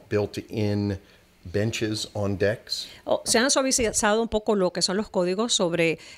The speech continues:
Speaker 2: lo que es, eh, la construcción de bancos en las, ah, en los decks. Ajá.
Speaker 1: Right, they changed, they used to measure the height for the safety rail from the bench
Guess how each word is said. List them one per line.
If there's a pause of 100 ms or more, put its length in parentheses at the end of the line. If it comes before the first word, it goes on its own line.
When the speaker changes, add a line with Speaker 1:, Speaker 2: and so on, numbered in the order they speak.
Speaker 2:
lo
que
es,
eh,
la
construcción
de
bancos (140)
en (100)
las,
ah,
en
los
decks.
Ajá. (160)
Speaker 1:
Right,
they
changed,
they
used
to
measure
the
height
for
the
safety
rail
from
the
bench